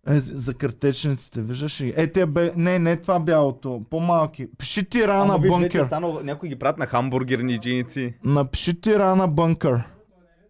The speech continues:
Speaker 1: Ама това са из, из, а, земята, из, из, а, земеделската земя. А пък напиши Тирана. Не Албания, ами Тирана. Защото в Тирана, насред града, виждаш,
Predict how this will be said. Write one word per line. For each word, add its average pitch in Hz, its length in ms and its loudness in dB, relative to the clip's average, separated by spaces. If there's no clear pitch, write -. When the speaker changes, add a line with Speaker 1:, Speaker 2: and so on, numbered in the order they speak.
Speaker 1:
Ама 131 220 4
това 143 280 2
са 202 160 0
из, 190 340 0
из, 147 400 0
а, 135 220 6
земята, 143 520 2
из, 131 160 0
из, - 460 0
а, 123 300 4
земеделската 123 760 0
земя. 127 380 -2
А 120 100 -2
пък - 340 -6
напиши 131 380 -4
Тирана. 156 600 2
Не 143 140 4
Албания, 160 540 2
ами 180 160 4
Тирана. 135 460 2
Защото 120 500 0
в 147 120 0
Тирана, 135 440 2
насред 139 460 2
града, 143 420 2
виждаш, 120 460 0